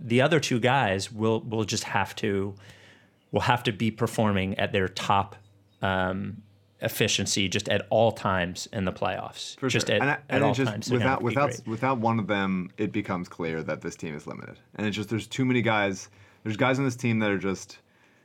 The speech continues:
Speaker 2: this is exactly what they do. And they
Speaker 1: Mm-hmm.
Speaker 2: don't do much else. Um, and sometimes they hit shots and sometimes they miss shots,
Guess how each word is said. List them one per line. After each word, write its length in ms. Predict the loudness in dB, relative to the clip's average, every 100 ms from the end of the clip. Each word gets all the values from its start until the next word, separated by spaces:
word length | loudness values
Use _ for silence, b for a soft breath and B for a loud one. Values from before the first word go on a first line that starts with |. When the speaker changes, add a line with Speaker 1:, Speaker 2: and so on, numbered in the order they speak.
| b -4
Speaker 2:
this 160 | 0 2
is 140 | 2
exactly 840 | 2 2 0 2 2 2 2 -2 -8 _ _ _
what 240 | -2 -2 0
they 140 | -2
do. 160 | -2 -6 -10 _ _ _ _ -4
And 160 | 0
they 40 | 2
Speaker 1:
Mm-hmm. 60 |
Speaker 2:
don't 220 | 2 0 2
do 220 | 2 2
much 460 | 0 -2 -6 -12 -16 _
else. 440 | 0 2 0 -6 -14 _ _ -4
Um, 640 | -2 0 0 -2 -4 -8 -6
and 160 | -6
sometimes 380 | 0 0 2 2
they 140 | 2 2
hit 180 | 2
shots 380 | 2 2 2 -2
and 100 | -6
sometimes 320 | -4 -4 -2
they 120 | 0 0
miss 200 | 0 2
shots, 400 | 2 2 -2